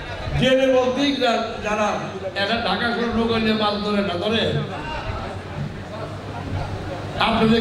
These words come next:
গ্রামে গ্রামে যেতে হবে। আপনারা সেটা চান?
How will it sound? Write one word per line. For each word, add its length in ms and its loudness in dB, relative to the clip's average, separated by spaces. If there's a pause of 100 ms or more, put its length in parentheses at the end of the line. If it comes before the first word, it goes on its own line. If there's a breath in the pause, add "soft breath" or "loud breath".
গ্রামে 320 4
গ্রামে 220 2
যেতে 240 2
হবে। 160 0 (840)
আপনারা 320 2
সেটা 200 2 (100)
চান? 260 4